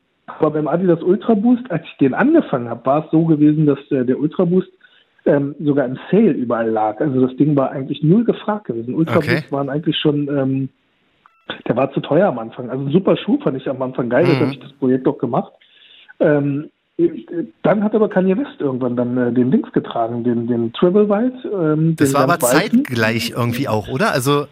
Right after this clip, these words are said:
Speaker 2: als
Speaker 1: Ja, kurz davor. Also das,
Speaker 2: Ja.
Speaker 1: das Lustige, also mein Schuh war schon fertig, der sah
Speaker 2: Ja.
Speaker 1: am Sch-, also der sah ja super aus.
Speaker 2: Stimmt.
Speaker 1: Ich war ja mit dem Projekt zufrieden, sonst hätte ich's ja nicht gemacht.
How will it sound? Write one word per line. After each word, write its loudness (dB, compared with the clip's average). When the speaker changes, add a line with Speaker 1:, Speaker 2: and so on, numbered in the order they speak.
Speaker 2:
als 4
Speaker 1:
Ja, 2
kurz 0
davor. 0
Also -4
das, 0
Speaker 2:
Ja. 4
Speaker 1:
das -4
Lustige, 2
also 4
mein 2
Schuh 4
war 2
schon -8
fertig, 0
der 2
sah 2
Speaker 2:
Ja. 2
Speaker 1:
am -4
Sch-, -12
also 2
der 6
sah 4
ja 4
super 2
aus. -10
Speaker 2:
Stimmt. -2
Speaker 1:
Ich -20
war 4
ja 4
mit -2
dem 0
Projekt 0
zufrieden, 0
sonst 2
hätte 0
ich's -4
ja 0
nicht -12
gemacht. -4